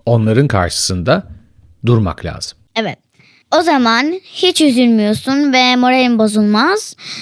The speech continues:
Speaker 2: Belki de, e, sana kötülük yapan birazcık endişelenip gider.
Speaker 1: Peki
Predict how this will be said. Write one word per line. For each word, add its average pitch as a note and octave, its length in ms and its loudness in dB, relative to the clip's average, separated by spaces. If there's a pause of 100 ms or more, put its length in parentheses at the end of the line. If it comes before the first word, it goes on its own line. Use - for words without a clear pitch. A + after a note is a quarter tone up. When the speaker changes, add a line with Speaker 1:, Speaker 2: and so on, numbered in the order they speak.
(260)
Speaker 2:
Belki D4+ 380 0
de, C#4 60 2
e, A3 460 2
sana C4+ 240 0
kötülük C#4+ 440 -2
yapan C#4+ 560 0
birazcık C4 500 0 (140)
endişelenip B3 840 0 (240)
gider. G#3+ 320 0 (640)
Speaker 1:
Peki A#2 420 0